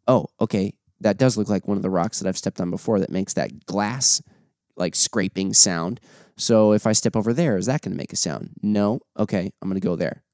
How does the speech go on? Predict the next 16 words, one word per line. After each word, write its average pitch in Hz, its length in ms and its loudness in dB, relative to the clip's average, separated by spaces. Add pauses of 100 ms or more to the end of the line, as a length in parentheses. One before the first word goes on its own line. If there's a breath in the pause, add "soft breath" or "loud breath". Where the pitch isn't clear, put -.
(200)
Boom. - 260 -4 (280)
Foot - 260 -2
down. 80 260 -6 (120)
All 110 60 2
right, 92 160 0 (120)
next 113 280 0
step. - 240 -6 (100)
Let's 107 160 0
plan 95 300 -4
that 82 200 -6
out. - 180 -14 (200)
That's 160 300 -2
how 127 200 0
it 110 100 -4
works. 117 420 -6 (880 soft breath)
And 120 440 4